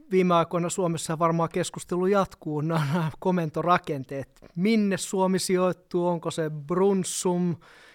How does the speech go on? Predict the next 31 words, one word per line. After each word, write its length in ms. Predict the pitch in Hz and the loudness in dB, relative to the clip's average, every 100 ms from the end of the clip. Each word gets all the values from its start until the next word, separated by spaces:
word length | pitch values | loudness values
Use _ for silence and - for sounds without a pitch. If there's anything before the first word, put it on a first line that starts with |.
| - | -8
Keski-Euroopassa 1000 | 180 165 - 165 156 160 - 160 - 151 | -4 -4 -2 -2 0 0 0 -2 -2 -4
vai 220 | 156 156 | -2 0
onko 300 | 151 151 147 | -2 -6 -8
se, 300 | 139 151 143 139 | -6 -4 -4 -6
onko 340 | 190 147 139 135 | -10 -12 -10 -10
se 140 | 143 | -6
Norfolk 720 | 156 185 180 - 165 151 - | 0 2 2 0 -4 -4 0
Yhdysvalloissa 920 | 175 151 147 - 151 147 147 143 - | 0 0 -6 -6 -4 -4 -4 -8 -10
ja 60 | 147 | -8
miten 280 | 156 156 143 | -8 -8 -8
Suomi 300 | 160 147 147 | -8 -8 -8
aseno-, 460 | 143 151 147 143 - | -8 -10 -10 -12 -12
asemoituu 640 | 165 151 143 135 156 147 | -10 -8 -8 -10 -10 -8
osaksi 360 | 143 139 - | -8 -10 -10
tätä 380 | - 143 - 139 - - - - - - | -14 -14 -12 -14 -14 -20 -20 -20 -16 0
pohjoista 520 | 196 185 185 170 175 | 4 4 4 2 -2
ulottuvuutta 800 | 170 170 - 160 160 165 165 156 | 0 -2 -4 -8 -4 -6 -6 -4
vai, 340 | 160 160 156 156 | -2 0 -2 -2
vai 160 | 170 160 | -2 -2
sitten 340 | 156 - 156 | -4 -8 -6
Itämeren 520 | 156 - 156 143 151 - | -6 -4 -6 -4 -8 -8
puolustusta? 640 | 160 147 147 - 139 - | -8 -6 -10 -12 -14 -8
Ja 140 | 156 151 | -6 -4
tä-, 240 | 165 160 - | -4 -4 -2
tähän 280 | 185 180 180 | 0 0 -2
nyt 160 | - | 0
ei, 260 | 190 190 208 | 2 2 4
ei, 140 | 190 - | 2 2
meillähän 480 | 247 208 185 147 170 | -2 2 2 2 0
ei 160 | 170 | 0
ole 80 | 170 | 0